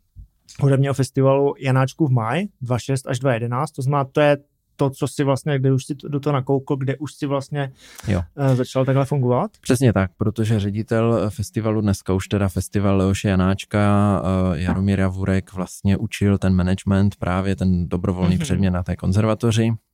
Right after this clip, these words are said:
Speaker 1: Tak to je fajn, ale že na konzervatoři už je nějaká taková průprava,
Speaker 2: Jo,
Speaker 1: protože to mi
Speaker 2: jo,
Speaker 1: přijde
Speaker 2: jo.
Speaker 1: dost, asi si se, jak jsi říkal, byli jste tam jenom tři,
Speaker 2: Ano.
Speaker 1: ale myslím, <laughs> že to je asi prospěšné, i kdyby člověk nebyl jako manažer, pro každého.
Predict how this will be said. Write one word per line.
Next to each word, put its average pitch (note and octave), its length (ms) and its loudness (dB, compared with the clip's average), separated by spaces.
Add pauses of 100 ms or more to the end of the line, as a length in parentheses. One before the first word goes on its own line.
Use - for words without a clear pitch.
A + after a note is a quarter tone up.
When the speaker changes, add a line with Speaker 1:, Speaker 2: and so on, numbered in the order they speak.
(140)
Speaker 1:
Tak B2 140 -8
to D3 100 0
je C3+ 60 2
fajn, C4 300 -8
ale D#3+ 120 0
že C#3+ 100 0
na C#3+ 80 0
konzervatoři D#3 720 -2
už C#3 180 0
je C#3+ 140 2
nějaká C#3+ 320 0
taková C#3+ 300 -2
průprava, C3 640 0
Speaker 2:
Jo, B2 120 2
Speaker 1:
protože B2+ 120 -2
to C3+ 100 -8
mi B2+ 100 0
Speaker 2:
jo, G2 80 2
Speaker 1:
přijde C3+ 280 -2
Speaker 2:
jo. - 60 -2
Speaker 1:
dost, C3+ 260 -2 (500)
asi C3 240 -10
si - 140 -8
se, D3 200 -6
jak C#3 160 0
jsi B2+ 40 2
říkal, C#3+ 200 0
byli C#3+ 140 2
jste - 160 -6
tam D#3 120 -2
jenom D3+ 160 -2
tři, D3+ 400 -2 (180)
Speaker 2:
Ano. G2+ 200 2
Speaker 1:
ale B2+ 140 2
myslím, C3 240 2
<laughs> - 140 -4
že D#3+ 100 4 (100)
to G3 60 4
je G#3 80 4
asi F#3 200 -4
prospěšné, F3+ 520 -4
i - 80 -2
kdyby F3+ 340 2
člověk E3+ 260 -2
nebyl E3 280 4
jako F3 180 2
manažer, C3+ 560 2 (460)
pro D#3+ 140 2
každého. C3 420 2